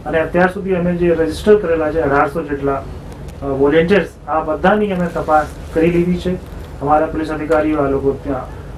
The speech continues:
વેરીફાઈ કર્યા છે અને પછી અમે આ લોકોને આઈડેન્ટિટી કાર્ડ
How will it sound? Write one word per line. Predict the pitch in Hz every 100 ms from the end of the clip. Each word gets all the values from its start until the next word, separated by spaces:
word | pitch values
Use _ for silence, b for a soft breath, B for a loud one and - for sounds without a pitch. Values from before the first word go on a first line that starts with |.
| - 131
વેરીફાઈ | 139 160 180
કર્યા | 180 180 170
છે | 175 180 - -
અને | 156
પછી | 160 160 - 185
અમે | 165
આ | 156 135
લોકોને | 135 135 143 214 - - - - - - - - -
આઈડેન્ટિટી | 143 151 170 170
કાર્ડ | 170 156 165